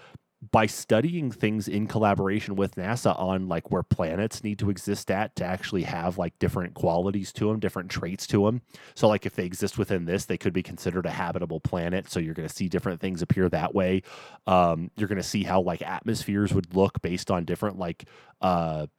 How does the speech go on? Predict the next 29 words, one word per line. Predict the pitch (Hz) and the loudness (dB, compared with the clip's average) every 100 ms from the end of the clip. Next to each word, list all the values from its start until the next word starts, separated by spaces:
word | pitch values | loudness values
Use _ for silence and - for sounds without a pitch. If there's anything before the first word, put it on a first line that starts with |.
| _ _ _ _ _ _ - | _ _ _ _ _ _ 0
uh, | 95 85 80 | 2 2 2
gas | 98 90 - | 0 0 -2
combinations | - 95 92 90 95 98 - | 2 2 2 0 0 -4 -4
in | 98 | -4
the | 95 | -2
actual | 87 92 - 90 | -2 -2 -2 -2
atmosphere. | 87 101 - 101 | -2 -4 -2 0
Like, | 98 90 - | 0 0 0
what's | 127 | 0
a | - | 0
star, | - - 98 98 90 87 | -4 4 6 6 2 -2
like | 90 | -6
a | 92 | -6
sun | - - 104 92 | 0 4 4 4
for | 85 95 | -2 -2
this | 87 87 | -2 -2
planetary | - 90 92 90 82 | -4 -4 -2 -4 -2
system | 95 - 87 | -4 -4 0
look | 92 - | 0 0
like | 87 82 - - - - | -4 -6 -12 -20 -20 -2
if | - 127 | 4 4
the | - 98 | 4 2
atmosphere | 98 95 90 95 92 | 2 0 -4 -2 0
was | 90 92 | 0 0
made | 92 92 | 0 0
out | 87 | 0
of | 82 80 | -2 -4
these | 95 87 - | -6 -6 -2
different | - - 82 | -4 -4 -10